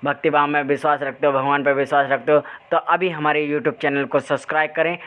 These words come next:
और वीडियो को लाइक करें और शेयर करें। अनुरुद्धाचार्य महाराज जी के लिए हमारे चैनल को सब्सक्राइब करें। और देखिए, बने रहिए हमारे YouTube चैनल के साथ।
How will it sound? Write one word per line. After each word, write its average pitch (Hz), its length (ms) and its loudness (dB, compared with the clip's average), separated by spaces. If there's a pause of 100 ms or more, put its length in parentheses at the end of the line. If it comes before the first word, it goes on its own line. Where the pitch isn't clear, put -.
(160)
और 143 120 2
वीडियो 143 320 2
को 143 100 -2
लाइक 147 280 0
करें 165 240 0 (200)
और 147 120 4
शेयर 156 360 2
करें। 156 280 0 (160)
अनुरुद्धाचार्य 147 800 0
महाराज 139 320 2
जी 131 140 -6
के 139 180 0
लिए 143 260 0 (240)
हमारे 131 280 2
चैनल 123 320 0
को 143 200 0
सब्सक्राइब 131 540 -2
करें। 123 320 -2 (340)
और 147 200 4
देखिए, 160 340 0
बने 156 240 0
रहिए 160 220 -2
हमारे 156 400 0
YouTube 156 280 -6
चैनल 143 220 0
के 139 140 -2
साथ। 165 360 0